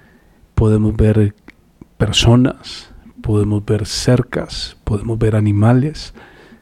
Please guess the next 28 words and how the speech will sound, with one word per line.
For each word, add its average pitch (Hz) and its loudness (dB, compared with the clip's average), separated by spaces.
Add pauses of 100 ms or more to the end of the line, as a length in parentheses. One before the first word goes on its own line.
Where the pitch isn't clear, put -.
(140)
podemos 104 2
ver 104 0
aves, - 0 (800)
y - -2
tenemos 127 0
ya 139 0
una 139 0
visión 123 -2 (140)
panorámica. 139 -2 (2000)
Y 208 4
dentro 160 0
de 120 -2
toda 147 2
esa 190 0
visión 175 2
está 170 0
el 135 2
cuadro. - 0 (1200)
Pero 131 2
a 139 2
veces 156 2
nosotros 170 -2 (420)
nos 139 0
quedamos 165 -2
solamente 156 0
viendo 135 2
una 123 0
parte 120 -2